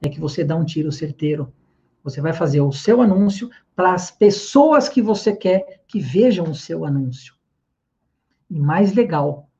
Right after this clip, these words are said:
você pode não só segmentar por região, por idade, por sexo, por bairro.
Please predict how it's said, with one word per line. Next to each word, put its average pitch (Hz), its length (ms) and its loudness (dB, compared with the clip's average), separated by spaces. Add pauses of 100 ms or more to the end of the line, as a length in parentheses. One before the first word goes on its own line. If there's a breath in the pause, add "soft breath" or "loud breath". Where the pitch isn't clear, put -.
(380)
você 143 200 -8
pode 196 400 2
não 262 260 4
só 214 280 -2
segmentar 190 640 -8
por 190 120 -6
região, 165 460 -4
por 170 140 -8
idade, 156 340 -6
por 147 160 -10
sexo, 160 540 -8
por 156 140 -10
bairro. 143 380 -4